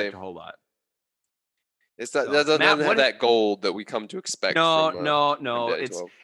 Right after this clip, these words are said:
Speaker 1: it is, it is certainly a, a, a specialized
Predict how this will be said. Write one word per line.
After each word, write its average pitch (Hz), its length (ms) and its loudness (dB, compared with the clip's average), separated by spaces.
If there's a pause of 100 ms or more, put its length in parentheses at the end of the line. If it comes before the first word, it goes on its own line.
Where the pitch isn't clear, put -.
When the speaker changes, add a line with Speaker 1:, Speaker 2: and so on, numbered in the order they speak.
Speaker 1:
it 151 120 -2
is, 160 300 -2
it 160 140 -2
is 165 180 0
certainly 156 800 -2
a, 127 400 -4
a, 117 440 -4 (480)
a 127 120 -4
specialized 127 1300 -2